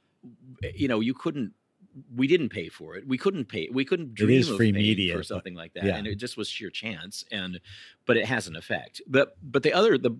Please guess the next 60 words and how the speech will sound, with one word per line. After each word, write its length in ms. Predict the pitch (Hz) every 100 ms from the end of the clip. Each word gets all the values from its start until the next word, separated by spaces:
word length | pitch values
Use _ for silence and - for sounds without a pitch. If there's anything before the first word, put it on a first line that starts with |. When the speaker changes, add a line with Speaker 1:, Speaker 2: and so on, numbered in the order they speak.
| -
Speaker 1:
the 100 | 127
bigger 340 | 117 104 185 214
part 260 | - 101
of 80 | 92
social 260 | 110 101 95
media 380 | 107 104 98 90
and 120 | 92
wine, 260 | 113 117
I 80 | 90
think, 220 | 90 95
is 160 | 92 92
that, 260 | 95 87 - _ _ _ _ _ _ _ _ _ _
is 140 | 127
that 160 | 120 120
as 120 | 107
you, 180 | 113 98
as 160 | 110 101
you 160 | 98 95 _ _ _ _
get 160 | - 131
to 100 | 127
a 20 |
younger 340 | 104 104 95 92
audience, 520 | 113 113 101 92 - - _
more 200 | 123 117
and 80 | 120
more 80 | 98
people 200 | 113 98
base 260 | 95 98
their 100 | -
buying 260 | 78 101 101
decisions 420 | 85 90 85 82
on 120 | 85
social 280 | 85 85 92
media, 260 | 87 92 87
not 220 | 110 123
from 180 | - 90
necessarily 460 | 85 - 98 87 80
from 160 | 80
influence, 400 | 101 135 87 80
but 140 | - -
from 140 | 107
their 100 | 80
friends 580 | - 156 98 - - -
and 160 | 90 87
from, 380 | 92 87 82 78
you 100 | 104
know, 180 | 87 76
Speaker 2:
Peer 280 | - 101 95
to 80 | 90
Speaker 1:
who 40 |
Speaker 2:
peer. 220 | - 104 107
Speaker 1:
peer 200 | 131 104
to 80 |
peer, 360 | 90 151 101 85
and 80 | 85
who 100 | 110
they 160 | 95 92
see, 420 | - 95 90 90
you 60 | 98
know, 220 | 87 80